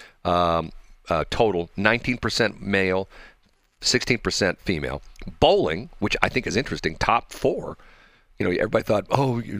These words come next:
bowling's dead." Top four, seventeen percent total, nineteen percent male, fourteen percent female. Football, sixteen percent, twenty-six percent male, six percent female.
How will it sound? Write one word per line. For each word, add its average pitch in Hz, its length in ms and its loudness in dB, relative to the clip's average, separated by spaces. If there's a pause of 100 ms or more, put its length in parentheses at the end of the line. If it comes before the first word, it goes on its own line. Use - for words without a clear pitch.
bowling's 139 400 0
dead." 87 300 -2 (400)
Top - 320 0
four, 117 480 0 (420)
seventeen 156 460 2
percent 117 400 -2
total, 98 360 0
nineteen 113 360 -2
percent - 340 -4
male, 92 340 -2
fourteen 107 360 -2
percent 87 520 -2
female. 73 480 -6 (600)
Football, 92 720 0 (500)
sixteen - 560 0
percent, 82 480 -4 (240)
twenty-six 214 640 0
percent 113 400 0
male, 90 380 0 (200)
six - 460 0
percent - 460 0
female. 80 420 -2